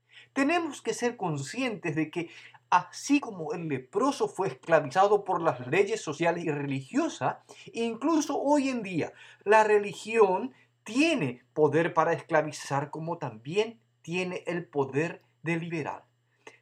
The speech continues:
Tenemos que ser conscientes del poder de la religión falsa y el significado verdadero de la fe en Cristo. B.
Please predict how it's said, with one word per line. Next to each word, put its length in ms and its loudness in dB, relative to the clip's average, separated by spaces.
Tenemos 580 4
que 100 -4
ser 260 2
conscientes 1200 -2
del 300 6
poder 520 0
de 120 4
la 140 8
religión 680 0
falsa 640 4
y 240 -14
el 200 6
significado 1400 -4
verdadero 1300 6
de 140 2
la 220 2
fe 440 -4
en 240 2
Cristo. 540 -10
B. 460 0